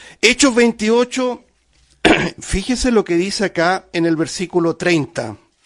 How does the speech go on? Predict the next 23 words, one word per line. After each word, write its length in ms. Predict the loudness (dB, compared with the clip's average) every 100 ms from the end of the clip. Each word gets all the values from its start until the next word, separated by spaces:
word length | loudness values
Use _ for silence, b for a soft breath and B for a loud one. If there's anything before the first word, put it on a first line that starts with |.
| -20 -20 _ _ _ b b b b b -4
Hechos 280 | -2 0
veintiocho 460 | 0 0 0 -2 -2
treinta 300 | 0 0 0
dice, 280 | -2 -4 -4
"Y 160 | -4 -4
Pablo 580 | 2 4 4 4 0 2
permaneció 840 | 2 2 0 2 0 0 0 2
dos 260 | 2 0 2
años 400 | 4 4 4 2
enteros 640 | -2 -2 -4 -2 -2 -2
en 100 | -2
una 220 | 0 -2
casa 260 | -2 -2 -2
alquilada, 800 | -6 -8 -2 0 2 -2 -4 -12 _ _ B B B B B B B 0
y 120 | 2
recibía 800 | 4 2 2 0 2 4 2 2
a 160 | 0 0
todos 400 | 2 0 2 2
los 160 | 0
que 280 | -2 0 0 2
a 140 | 2
él 120 | 2
venían", 640 | 2 0 2 2 0 -2